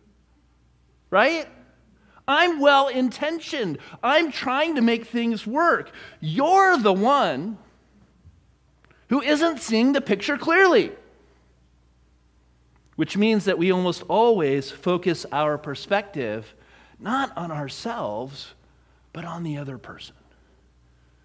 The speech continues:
That's where we rehearse our story and we re-, we ta-, we think about what they've done wrong, and we, we make our case and our argument for why we're the ones who are in the right and they're the ones who are in the wrong.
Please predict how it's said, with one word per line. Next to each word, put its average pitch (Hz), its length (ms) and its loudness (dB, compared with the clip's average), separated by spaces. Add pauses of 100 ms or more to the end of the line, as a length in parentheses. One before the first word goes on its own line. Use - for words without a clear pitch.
(100)
That's 208 320 0
where 202 180 4
we 180 200 0
rehearse 190 600 2
our 156 180 -4
story 170 640 0
and 139 100 0
we 147 180 2
re-, 143 180 -2 (180)
we 160 140 -4
ta-, - 260 -10
we 170 140 0
think 233 320 -2
about 185 420 4 (160)
what 202 240 2
they've 196 240 4
done 175 280 2
wrong, 175 440 4
and 151 140 -2
we, 160 200 4 (140)
we 180 160 2
make 226 340 4
our 220 200 4
case 226 480 -2
and 180 100 2
our 180 140 2
argument 196 580 2
for 180 140 0
why 226 340 2
we're 226 300 4
the 254 100 0
ones 226 320 2
who 208 100 0
are 196 80 8
in 190 100 6
the 190 100 4
right 185 280 4
and 160 160 -4
they're 285 220 6
the 269 100 0
ones 226 360 -2
who 202 120 -2
are 190 140 2
in 180 100 -2
the 170 80 -4
wrong. 131 340 -12